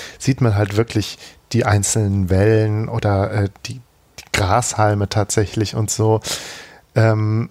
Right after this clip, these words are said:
aber wenn man einen Schritt, also wenn man mehrere Schritte zurücktritt, sieht man dann tatsächlich nur die Streifen. Und das ist halt irgendwie nur entweder, es gibt das Detail und es gibt das Ganze, aber irgendwie so dazwischen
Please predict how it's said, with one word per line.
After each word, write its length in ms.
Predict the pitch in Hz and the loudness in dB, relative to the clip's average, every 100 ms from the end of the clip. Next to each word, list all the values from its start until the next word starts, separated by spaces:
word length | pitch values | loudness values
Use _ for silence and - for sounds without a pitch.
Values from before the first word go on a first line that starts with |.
| - | -2
aber 240 | 123 120 117 | 0 2 2
wenn 80 | |
man 260 | 113 110 117 | 2 2 0
einen 100 | 120 | 0
Schritt, 320 | - 117 - | 0 -2 -2
also 180 | 120 101 | -2 0
wenn 80 | 104 | 0
man 140 | 104 | 2
mehrere 240 | 107 120 113 | 2 2 2
Schritte 260 | - 110 | 0 -4
zurücktritt, 560 | - 131 180 - 180 190 | -2 -2 -2 -2 -4 -4
sieht 240 | - 135 | -6 -4
man 100 | 139 | 0
dann 240 | 127 127 123 - | 2 0 -2 -6
tatsächlich 380 | 127 117 131 - | -2 0 -2 0
nur 100 | 120 | -2
die 120 | 113 | -2
Streifen. 680 | - - 90 92 - 101 98 - - - - - | -4 -4 -2 -2 -4 -8 -10 -12 -18 -20 -16 -2
Und 180 | 123 | 0
das 140 | 120 120 | 2 0
ist 180 | 117 - | -2 0
halt 180 | 120 | 0
irgendwie 300 | 131 127 135 | 0 0 0
nur 220 | 127 131 139 | 0 0 0
entweder, 360 | 131 135 127 - - | 0 2 2 0 -10
es 160 | - - | -8 -4
gibt 160 | 123 | 0
das 100 | 127 | 0
Detail 540 | - 113 - 107 139 196 | 2 0 0 2 2 2
und 80 | 160 | -2
es 100 | - | -4
gibt 200 | 160 143 | -4 -4
das 160 | - | 0
Ganze, 420 | 123 120 123 - 113 | 0 2 0 0 0
aber 140 | 110 | 0
irgendwie 240 | 120 117 | 0 0
so 140 | 117 120 | -2 0
dazwischen 680 | 110 - - - 220 240 | 0 0 2 0 -2 -6